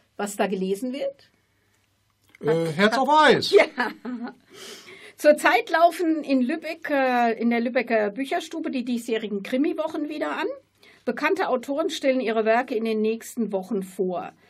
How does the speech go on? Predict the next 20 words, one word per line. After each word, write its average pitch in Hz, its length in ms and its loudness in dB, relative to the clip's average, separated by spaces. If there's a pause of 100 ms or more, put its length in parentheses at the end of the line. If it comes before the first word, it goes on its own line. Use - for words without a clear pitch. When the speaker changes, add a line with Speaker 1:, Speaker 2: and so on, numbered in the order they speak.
(480)
Speaker 1:
Die 233 240 -2
Veranstaltungsreihe 240 1040 -2
läuft 214 280 -2
übrigens 208 400 -6
bereits 180 340 -10
zum 190 140 -6
vierten 311 720 -4
Mal. 185 400 -4 (540)
Wahnsinn. 107 380 -14 (160)
Speaker 2:
Das 123 180 -6
ist 214 120 -6
schon 165 180 -2
was. 98 320 -10 (460)
Speaker 1:
Am 262 180 2
vierzehnten 311 600 -4
Februar 320 580 -2
ist - 320 -10
dann 233 360 0
Sandra 226 440 -2
Lübkens 320 920 -8